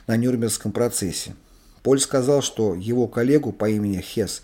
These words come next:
Гиммлер использовал для окончательного решения еврейского вопроса. «Как это понимать?»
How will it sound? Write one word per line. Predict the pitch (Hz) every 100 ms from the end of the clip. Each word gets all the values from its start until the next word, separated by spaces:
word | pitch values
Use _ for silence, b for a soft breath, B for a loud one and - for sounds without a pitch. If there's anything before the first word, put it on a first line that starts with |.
| B B B B B -
Гиммлер | 123 123 113 104
использовал | - - 143 123 120 101
для | 95 104
окончательного | 113 104 123 120 120 107
решения | 104 - 131 117
еврейского | 101 98 107 - 101
вопроса. | 101 107 92 80 - 62 B B B B B
«Как | 135 135
это | 139 120
понимать?» | 120 127 127 92 -